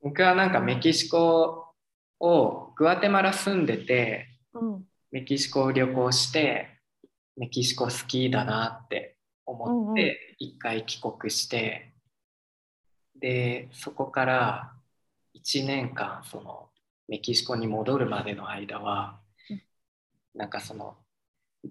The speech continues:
Speaker 1: メキシコに在住してる人のブログ読んだり、
Speaker 2: うん。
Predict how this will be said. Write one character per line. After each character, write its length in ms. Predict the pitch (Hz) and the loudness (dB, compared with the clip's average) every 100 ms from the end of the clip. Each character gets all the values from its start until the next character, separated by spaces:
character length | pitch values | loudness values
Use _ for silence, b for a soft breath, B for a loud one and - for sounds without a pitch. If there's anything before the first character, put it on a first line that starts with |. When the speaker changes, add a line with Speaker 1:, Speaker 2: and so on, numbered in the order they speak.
| _ _ _ _ - | _ _ _ _ -8
Speaker 1:
メ 100 | 123 | -4
キ 140 | 123 | 4
シ 140 | 147 - | 4 4
コ 320 | 160 160 156 | 4 6 6
に 400 | 151 151 151 151 | 6 8 6 4
在 260 | 143 135 135 | 0 0 2
住 220 | 143 139 | 0 0
し 160 | - - | -4 -2
て 120 | 131 | 2
る 440 | 131 131 131 131 - _ _ _ _ _ _ _ _ _ _ | 4 4 2 -2 -14 _ _ _ _ _ _ _ _ _ _
人 340 | - - 127 | -8 -4 -2
の 160 | 120 120 | 0 0
ブ 140 | 120 | 2
ロ 140 | 120 120 | 2 2
グ 140 | 123 | 2
読 220 | 123 123 | 2 2
ん 80 | 110 | 0
だ 100 | 104 | -6
り、 460 | - 98 95 - _ _ _ _ _ _ _ | -8 -12 -14 -18 _ _ _ _ _ _ _
Speaker 2:
う 60 | 185 | -10
ん。 760 | 180 190 196 208 220 240 247 | -8 -8 -10 -10 -8 -8 -8